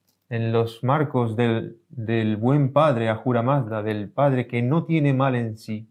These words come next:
que no encierra ni una sola parte de mal, <clears throat> recupera la versión del árbol bueno que da buenos frutos.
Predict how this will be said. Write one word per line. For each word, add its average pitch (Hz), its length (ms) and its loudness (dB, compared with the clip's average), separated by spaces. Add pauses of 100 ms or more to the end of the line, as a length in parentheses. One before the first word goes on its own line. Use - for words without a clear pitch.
(140)
que 117 140 -4
no 135 120 2
encierra 135 420 0
ni 131 160 0
una 165 180 2
sola 143 300 0
parte 127 260 -4
de 117 140 -4
mal, 143 260 -4 (640)
<clears throat> 147 420 -6
recupera 151 800 0 (340)
la 120 140 0
versión 143 720 0 (360)
del 123 340 0
árbol 156 760 2 (100)
bueno 127 640 0 (800)
que 127 160 0
da 143 200 4
buenos 135 400 2
frutos. 127 600 -2